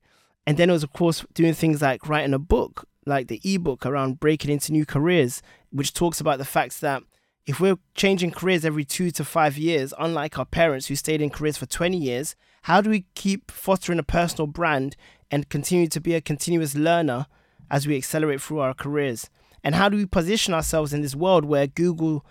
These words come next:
and the first page of Google is now our C V? I can't always be in the room anymore. So I can't go for that coffee break. I can't go for that little meeting at lunch.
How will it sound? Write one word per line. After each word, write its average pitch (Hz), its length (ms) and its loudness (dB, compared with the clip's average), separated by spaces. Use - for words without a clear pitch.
and 131 120 0
the 135 40 -4
first 165 280 0
page 175 260 2
of 143 140 -4
Google 147 260 0
is 131 100 -2
now 139 220 0
our 127 80 -2
C 135 240 -4
V? 135 340 -4
I 165 100 2
can't 202 260 2
always 170 180 2
be 151 160 -4
in 147 80 -2
the 135 60 -4
room 139 260 0
anymore. 113 420 -4
So - 180 -6
I 170 80 -2
can't 185 400 0
go 156 140 0
for - 120 -6
that 117 140 -6
coffee 139 300 -4
break. 123 440 -8
I 139 80 -6
can't 175 380 0
go 160 160 0
for 147 120 -8
that 135 200 -2
little 131 240 -2
meeting 139 380 4
at 98 100 -6
lunch. 127 460 -2